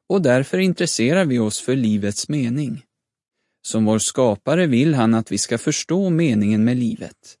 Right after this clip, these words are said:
Genom att bli Guds vän kan vi fylla vårt andliga behov. En del har kanske svårt att tro att man kan bli Guds vän, men Bibeln uppmanar oss faktiskt, "Närma er Gud,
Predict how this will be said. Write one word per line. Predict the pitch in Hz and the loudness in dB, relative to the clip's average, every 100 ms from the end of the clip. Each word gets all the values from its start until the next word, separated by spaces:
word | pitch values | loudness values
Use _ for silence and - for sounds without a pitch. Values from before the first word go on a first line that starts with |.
| _ _ _ _ _ _ _ _ _ _ | _ _ _ _ _ _ _ _ _ _
Genom | 123 185 196 | 2 4 4
att | 101 - | 2 0
bli | 113 120 | 0 0
Guds | 123 117 110 - | 2 0 -2 -6
vän | 127 170 123 104 104 | 0 2 2 0 -2
kan | - 131 | -2 0
vi | 113 | 0
fylla | - 175 120 156 | 0 0 2 2
vårt | 165 113 - | 0 -2 -2
andliga | 147 107 104 107 | 0 2 2 0
behov. | 123 127 127 87 - _ _ _ _ _ _ | 0 -2 -6 -8 -16 _ _ _ _ _ _
En | - 113 | -2 0
del | 104 110 143 | 2 4 2
har | |
kanske | 147 147 131 135 | 2 0 0 -2
svårt | - 110 113 131 | 0 -2 0 -2
att | 131 | -4
tro | - 120 185 | -2 0 0
att | 127 - | -2 -2
man | 117 | -4
kan | - 123 | -2 -2
bli | 123 156 196 | 0 0 0
Guds | 131 117 - | -2 -4 -6
vän, | 107 110 92 62 _ _ _ _ _ _ | -8 -8 -8 -14 _ _ _ _ _ _
men | 107 104 | -2 2
Bibeln | 107 120 147 170 | 2 2 2 2
uppmanar | 180 - - 123 180 180 | 0 -4 -2 0 0 0
oss | 160 | -2
faktiskt, | - 123 - - 104 - - - _ _ _ _ _ - | -2 -6 -4 -8 -6 -6 -10 -20 _ _ _ _ _ -4
"Närma | 147 185 156 151 190 | 2 4 4 2 2
er | |
Gud, | 185 127 127 160 110 107 | 0 0 0 0 -2 -6